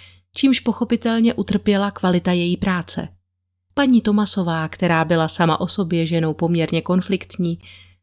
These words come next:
tak nemusela záminky k výtkám hledat dlouho. Čím častěji paní kritizovala práci své nové služebné,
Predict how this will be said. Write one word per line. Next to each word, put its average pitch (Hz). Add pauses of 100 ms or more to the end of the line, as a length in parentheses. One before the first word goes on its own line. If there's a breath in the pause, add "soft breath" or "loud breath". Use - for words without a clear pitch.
tak 254
nemusela 196
záminky 175
k -
výtkám 160
hledat 165
dlouho. 170 (960)
Čím 254
častěji 214
paní 180
kritizovala 180
práci 180
své 165
nové 151
služebné, 185